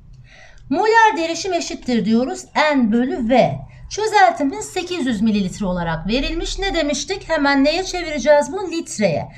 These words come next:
O halde sekiz yüz mililitre sıfır sekiz litredir diyoruz. Şimdi mol sayımızı da hesaplayalım hemen burada. N eşittir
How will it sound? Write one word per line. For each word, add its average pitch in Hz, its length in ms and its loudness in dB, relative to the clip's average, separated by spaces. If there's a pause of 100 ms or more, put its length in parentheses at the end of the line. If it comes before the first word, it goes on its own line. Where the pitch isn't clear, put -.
(280)
O - 140 4
halde 226 320 4
sekiz 233 480 -4
yüz 262 160 -4
mililitre 214 520 2
sıfır 359 500 -6
sekiz 262 640 -4
litredir 160 600 -4
diyoruz. - 540 -14 (800)
Şimdi 294 720 0 (120)
mol 302 220 6
sayımızı 294 500 0
da 220 40 4
hesaplayalım 208 720 0
hemen 190 420 2
burada. 185 580 0 (160)
N 285 180 2
eşittir 254 600 0